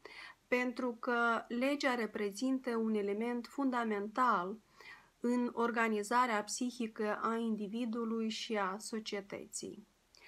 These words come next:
Legea este foarte importantă pentru că ne ajută să gestionăm mișcările noastre primitive, ne ajută să temperăm lăcomia, invidia, destructivitatea,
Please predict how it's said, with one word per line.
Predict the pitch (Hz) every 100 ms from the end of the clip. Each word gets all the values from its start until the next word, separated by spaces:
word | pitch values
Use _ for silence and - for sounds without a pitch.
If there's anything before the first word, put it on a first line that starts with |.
| - -
Legea | 240 240 247
este | 240 240
foarte | 220 247 262 277
importantă | 285 269 233 226 220 226 208 208 208 220 233 262 262
pentru | 226 214 214 220 214
că | - 214 214
ne | 220
ajută | 208 208 208 262 277 - 226 254 269 - -
să | - 233
gestionăm | 196 233 - 226 214 254 262
mișcările | 220 - - 240 233 208
noastre | 208 214 220 - 202 190 220 - _
primitive, | 247 254 233 226 220 196 196 202 220 - - -
ne | - 226
ajută | 226 240 254 240
să | 226 220
temperăm | 233 233 226 208 233 254 202 190 - _ _ _ _
lăcomia, | 220 226 240 220 220 233 240 233 226
invidia, | 220 214 185 220 226 226 233 220 214
destructivitatea, | 214 196 - 185 - 208 196 - 220 233 247 - 220 214